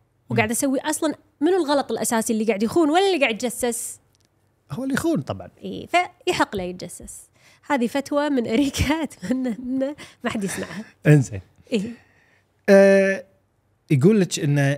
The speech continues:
Speaker 2: ج-، يعني مع الوقت استوعبوا البشر قوة التجسس، إن أنت لما تمسكين شيء على أحد،
Speaker 1: مم.
Speaker 2: يعني مثلا أنا تجسست وعرفت معلومة معينة عنك، أقدر أمسكها عليك.
Speaker 1: مم.
Speaker 2: فالبشر استوعبوا إنه يمكن يقدرون يتحكمون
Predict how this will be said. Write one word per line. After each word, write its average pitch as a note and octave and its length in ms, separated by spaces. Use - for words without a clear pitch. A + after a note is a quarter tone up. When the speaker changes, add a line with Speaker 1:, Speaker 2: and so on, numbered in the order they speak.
Speaker 2:
ج-، B2 220
يعني A#2+ 400
مع C#3+ 180
الوقت D3+ 340
استوعبوا C3 520
البشر C#3+ 540
قوة C#3+ 380
التجسس، - 800
إن B2 120
أنت C#3 300
لما A2+ 200
تمسكين A#2 560
شيء B2 300
على G#2 160
أحد، D#3+ 240
Speaker 1:
مم. C#4 220
Speaker 2:
يعني A2+ 140
مثلا A#2 160
أنا A#2 100
تجسست C3+ 440
وعرفت B2 460
معلومة A2+ 280
معينة G#2+ 360
عنك، C#3+ 260
أقدر G#2+ 280
أمسكها C3+ 340
عليك. F3 460
Speaker 1:
مم. A#3 340
Speaker 2:
فالبشر C#3+ 460
استوعبوا D#3 500
إنه C3+ 160
يمكن D3 380
يقدرون C#3 340
يتحكمون D3 640